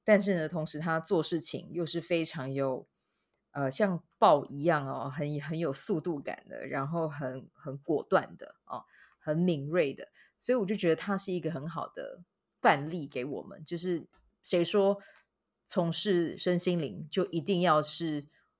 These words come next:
呃，一直关注在上三轮的提升，而忘记了好好在生活中去落地实践，同时取得结果。那当然这个结果看每个人要的什么是不一样的，但财富我觉得它就是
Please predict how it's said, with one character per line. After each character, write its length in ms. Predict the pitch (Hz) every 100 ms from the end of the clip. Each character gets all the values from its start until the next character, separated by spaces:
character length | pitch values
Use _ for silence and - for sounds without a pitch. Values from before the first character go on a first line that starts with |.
| _
呃， 160 | 147
一 120 | - 185
直 120 | 156
关 240 | 190 175
注 140 | 180 165
在 160 | 165
上 220 | 160 160
三 260 | 143 143 147
轮 200 | 135 120
的 120 | 131
提 240 | - - 123
升， 320 | - 139 135
而 240 | - 143 160
忘 240 | 175 156
记 220 | 139 170
了 140 | 143 127
好 160 | -
好 200 | 113 143
在 180 | 147 156
生 260 | 151 165 165
活 200 | 139 123
中 240 | 147 143
去 360 | 143 - 147 139 _ _ _ _
落 260 | 196 170
地 200 | 156 170
实 280 | 139 - 135
践， 280 | 131 165 139
同 240 | - 135
时 160 | 139 143
取 240 | 139 -
得 220 | 131 104 139
结 320 | - 120 127
果。 280 | - - - _ _
那 80 | 220
当 120 | 285
然 100 | 247
这 100 | 214
个 100 | 226
结 180 | 196 165
果 320 | 160 143 - _ _ -
看 220 | 220 196
每 180 | 147 104
个 120 | 143
人 160 | 120
要 160 | 156 170
的 120 | 139
什 140 | 135 -
么 120 | 151
是 100 | -
不 200 | 139 139
一 80 | -
样 260 | 123 78
的， 100 | -
但 320 | - 214 190 185
财 300 | - 143 139
富 240 | 175 165
我 80 | 139
觉 160 | -
得 100 | 143
它 140 | 143 165
就 140 | 170
是 260 | 160 190